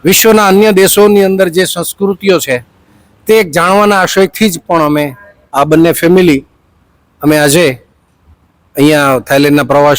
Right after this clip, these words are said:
પૂરો કરી રહ્યા છીએ. તો એ પ્રસંગે, અ, સોનલબેન ભુવા, ઉષાબેન વણકર અને દિનેશભાઈ વણકર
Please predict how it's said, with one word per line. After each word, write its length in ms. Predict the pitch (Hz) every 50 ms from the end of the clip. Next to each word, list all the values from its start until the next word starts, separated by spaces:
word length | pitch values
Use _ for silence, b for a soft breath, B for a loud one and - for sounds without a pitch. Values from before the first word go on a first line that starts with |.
| - -
પૂરો 180 | 143 143 143 135
કરી 240 | - 165 165 175
રહ્યા 180 | 185 196 190 175
છીએ. 320 | - - - 123 117 - _ _ _ _ _ _ _ _ _ _ _ _ _ -
તો 100 | 180 185
એ 60 | 185
પ્રસંગે, 580 | 160 185 185 - 208 208 196 190 175 147 123 - _ _ _ _ _ _ _ _ _ _ _ _ _ - - - _ -
અ, 240 | 147 156 156 156 156
સોનલબેન 560 | - - 165 165 175 175 180 180 190 190 185
ભુવા, 400 | 156 165 185 190 190 196 202 196 - _ _ - _ _ _ _ _ _ _ _ _ _ _ _ _ _ _
ઉષાબેન 500 | - 156 147 - 175 175 175 175 185 180
વણકર 460 | 180 180 180 180 160 - 196 202 196 180 151 - _ _ _ -
અને 200 | 185 208 220 208
દિનેશભાઈ 460 | 175 180 170 165 143 113 117 139 135
વણકર 380 | 131 127 127 120 - 123 120